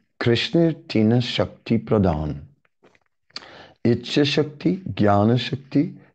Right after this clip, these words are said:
Krishna Shakti Nam. Okay. So, Ananta Shakti Mada Krishna Tina Shakti Padan,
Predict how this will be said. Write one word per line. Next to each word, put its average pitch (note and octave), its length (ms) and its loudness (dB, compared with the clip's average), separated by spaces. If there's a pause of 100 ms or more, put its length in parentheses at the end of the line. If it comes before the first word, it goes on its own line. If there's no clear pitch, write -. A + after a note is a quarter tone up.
(120)
Krishna A2 460 0
Shakti - 540 -4
Nam. D#2+ 300 -4 (4000)
Okay. G#2 320 -2 (760)
So, - 280 -6 (200)
Ananta C3 440 2
Shakti - 380 -2
Mada G2 300 4
Krishna - 480 0
Tina A2+ 340 0
Shakti - 400 -4
Padan, A#2+ 580 0